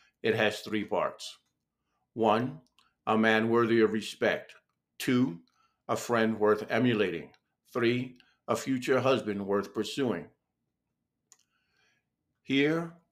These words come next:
is how he answered the questions of why it is important to become the three things listed above. He wrote, writes,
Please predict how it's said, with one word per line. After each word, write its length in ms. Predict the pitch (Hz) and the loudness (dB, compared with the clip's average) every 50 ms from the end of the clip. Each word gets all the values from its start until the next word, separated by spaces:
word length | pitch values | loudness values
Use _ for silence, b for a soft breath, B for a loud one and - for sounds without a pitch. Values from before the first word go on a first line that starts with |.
| _ _ _ _ _ _ _ _ | _ _ _ _ _ _ _ _
is 200 | - 113 107 - | -2 -2 -2 0
how 300 | - 113 117 123 123 127 | 2 4 6 6 6 6
he 220 | 117 120 127 120 - | 4 2 0 0 0
answered 380 | 104 113 120 120 - 127 113 | 0 0 0 -2 -2 -4 -6
the 80 | 123 120 | -6 -6
questions 500 | - - 117 113 110 104 - 107 95 98 | -6 -2 0 0 0 0 -2 -6 -10 -10
of 120 | 98 98 | -10 -4
why 280 | 95 101 104 110 110 113 | 0 4 4 6 4 4
it 80 | 110 | 2
is 160 | 120 120 113 123 | 0 -4 -6 -6
important 460 | 120 110 - 113 110 98 - - - | -6 -4 0 0 0 0 0 -2 -10
to 60 | - | -12
become 560 | - 113 104 - - 110 104 101 101 98 98 - | -10 -10 -10 -4 -2 -2 0 0 -2 -6 -8 -6
the 120 | 104 98 | -6 -6
three 340 | - - - 104 120 113 107 | -6 -6 -8 -6 -4 -4 -4
things 440 | 104 - - 104 98 101 98 92 - | -6 -4 -4 -4 -4 -4 -6 -8 -6
listed 280 | 92 101 98 - 95 90 | -6 -8 -6 -8 -8 -10
above. 420 | 98 90 113 104 98 78 69 - - _ _ _ _ _ _ _ _ _ _ _ _ _ _ _ _ _ _ _ _ _ _ _ _ _ _ _ _ _ _ _ _ - | -6 -2 0 0 0 0 -4 -8 -14 _ _ _ _ _ _ _ _ _ _ _ _ _ _ _ _ _ _ _ _ _ _ _ _ _ _ _ _ _ _ _ _ -2
He 120 | 123 117 | 0 2
wrote, 320 | 117 117 117 113 110 110 - | 4 4 6 6 4 2 2
writes, 480 | 123 117 110 113 113 110 - - - | 0 0 2 2 2 0 -4 -10 -12